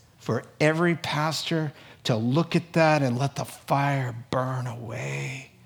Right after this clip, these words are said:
I bet many, many pastors have been saved by that kind of thing. How about marriages that you hear about?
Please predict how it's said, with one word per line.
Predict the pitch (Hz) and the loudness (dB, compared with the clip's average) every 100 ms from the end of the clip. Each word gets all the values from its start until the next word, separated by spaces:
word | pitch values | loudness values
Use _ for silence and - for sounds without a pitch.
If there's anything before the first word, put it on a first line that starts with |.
| - _ _ - - _ _ _ - _ - | -20 _ _ -20 -20 _ _ _ -20 _ 2
I | 139 | 2
bet | 139 160 131 143 | 4 4 4 4
many, | 131 151 156 151 | 4 6 6 6
many | 143 143 143 | 6 6 6
pastors | 127 139 147 151 - 143 - | 4 4 4 2 -2 -4 -4
have | 131 | -4
been | - 123 | -4 -4
saved | - - - 151 165 160 117 104 - - - - - | -4 -4 -2 0 2 0 -2 -8 -14 -18 -20 -6 0
by | 135 | 2
that | 123 131 - | 2 -2 -4
kind | - 131 127 | -6 -4 -4
of | 127 | -8
thing. | - 131 | -10 -10
How | 139 214 | -6 0
about | 269 175 | 2 2
marriages | 135 139 160 202 175 139 120 - - - | 0 -2 -2 -4 -4 -6 -8 -12 -14 -6
that | 160 151 | -2 -2
you | |
hear | 135 - 139 127 | -2 0 0 0
about? | - 139 107 117 | -4 -6 -6 -10